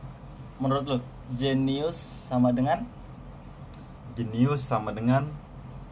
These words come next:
Speaker 2: uh, mencapai, uh, apa ya ibaratnya? Mencapai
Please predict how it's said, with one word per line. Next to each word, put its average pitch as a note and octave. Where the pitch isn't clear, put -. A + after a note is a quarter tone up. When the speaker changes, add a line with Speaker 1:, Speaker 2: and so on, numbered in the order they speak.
Speaker 2:
uh, A2+
mencapai, A#2+
uh, -
apa -
ya G2
ibaratnya? F#2
Mencapai A2+